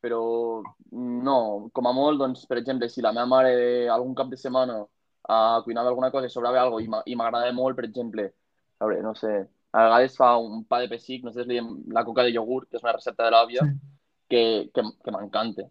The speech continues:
Speaker 1: I, clar, òbviament, doncs, no, no, no en menjo sovint, però quan en, quan en menjo, en menjo molta. Llavors, doncs, pel meu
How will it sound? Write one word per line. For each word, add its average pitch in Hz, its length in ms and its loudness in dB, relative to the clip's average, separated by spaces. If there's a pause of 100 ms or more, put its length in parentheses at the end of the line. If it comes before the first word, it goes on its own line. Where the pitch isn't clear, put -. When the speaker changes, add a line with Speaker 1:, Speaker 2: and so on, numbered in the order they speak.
(100)
Speaker 1:
I, 95 380 -8
clar, 110 180 8
òbviament, 104 300 4
doncs, 104 420 2
no, 113 220 4
no, 110 400 4
no 120 120 4
en 127 60 6
menjo 143 180 6
sovint, 170 460 4
però 131 160 0
quan 117 140 4
en, 113 280 -4
quan 110 140 0
en 107 160 0
menjo, 127 240 0
en 139 60 -2
menjo 113 220 -2
molta. 101 260 -8 (640)
Llavors, 127 180 6
doncs, 120 300 2 (200)
pel 117 140 4
meu 120 560 2